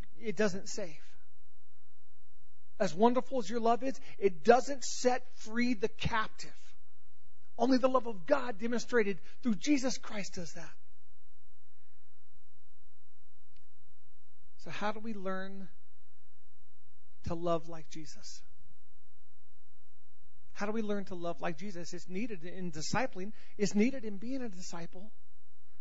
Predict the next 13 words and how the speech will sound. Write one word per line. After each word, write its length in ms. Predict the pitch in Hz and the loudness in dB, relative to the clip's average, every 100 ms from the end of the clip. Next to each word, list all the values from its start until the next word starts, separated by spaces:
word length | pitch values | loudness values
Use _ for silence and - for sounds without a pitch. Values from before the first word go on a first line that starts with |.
| - - - - - - - - - - - - - - - - - | -2 -2 0 0 0 0 0 0 0 0 0 0 0 0 0 0 0
We 100 | 175 - - | 0 0 2
follow 340 | 196 214 240 | 2 2 0
Jesus 600 | 185 165 156 - - - - - - - - - - - - - - - - - - | 0 -2 -2 -2 -2 -2 -2 -2 -2 -2 -2 -2 -2 -2 -2 -2 -2 -2 -2 -2 -2
with 120 | 160 | -2
our 100 | 160 | -2
eyes 600 | - 214 226 226 226 - - | -2 -2 0 0 0 -2 -2
and 100 | 180 | -2
our 120 | 175 - | -2 -2
ears 340 | 190 175 160 - - - | -2 0 0 -2 -2 -2
open, 260 | 160 - 160 127 - - - - - - - - - - | -2 -2 -2 -2 -2 -2 -2 -2 -2 -2 -2 -2 -2 -2
with 120 | 185 | -2
our 80 | 185 | -2
hearts 640 | 143 - 214 240 - - | -2 0 0 0 0 0